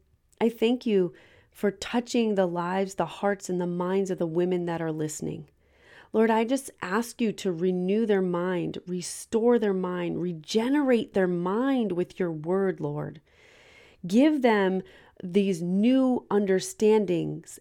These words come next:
and concepts, these new thoughts to tear out the old ways of the mind and bring in new restorative ways that are, are pleasing to you, Jesus.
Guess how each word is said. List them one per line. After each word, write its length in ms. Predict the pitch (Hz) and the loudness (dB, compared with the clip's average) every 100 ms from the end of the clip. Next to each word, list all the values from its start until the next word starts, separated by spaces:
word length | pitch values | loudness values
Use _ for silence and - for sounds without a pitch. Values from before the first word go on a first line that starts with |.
| - | 0
and 240 | 190 185 | 2 2
concepts, 960 | - - 240 269 254 - - - - - - - - | -2 -2 4 4 2 -2 -6 -6 -14 -16 -20 -12 -2
these 240 | 202 185 | 0 0
new 180 | 208 240 | 2 0
thoughts 680 | 240 - 214 196 - - - _ - | 0 2 4 2 -4 -16 -16 _ -8
to 140 | - | -6
tear 600 | 202 - - 269 294 294 - | -6 -8 -4 2 2 2 0
out 260 | 220 220 | 0 0
the 160 | 208 - | -2 -2
old 320 | - 233 254 214 | 4 6 6 4
ways 380 | 208 220 214 | 2 2 0
of 100 | 185 | -2
the 80 | 180 | -2
mind 680 | 180 190 196 247 277 302 302 - _ _ _ _ _ _ - - - | 0 0 2 2 4 2 0 -4 _ _ _ _ _ _ -20 -12 0
and 220 | 202 185 | 2 2
bring 320 | 175 240 269 | 2 4 2
in 460 | - 233 240 214 202 | 2 2 4 2 -2
new 600 | 196 196 214 262 269 269 - | -2 0 2 4 4 2 0
restorative 840 | 190 - - 220 226 240 226 185 | -4 -4 -6 0 4 4 2 0
ways 600 | 180 202 202 175 165 - - _ _ - - | 0 2 2 0 -2 -10 -18 _ _ -20 -2
that 220 | 196 202 | 2 2
are, 360 | - 190 185 - - _ _ _ _ 196 | 2 2 0 -4 -16 _ _ _ _ 2
are 140 | 196 | 2
pleasing 920 | 196 - 240 247 269 285 269 208 202 | 0 -4 2 6 8 8 6 4 0
to 140 | 196 185 | -2 -6
you, 260 | 175 190 | -2 -2
Jesus. 680 | 180 160 160 - - - - | -2 -6 -8 -12 -14 -16 -18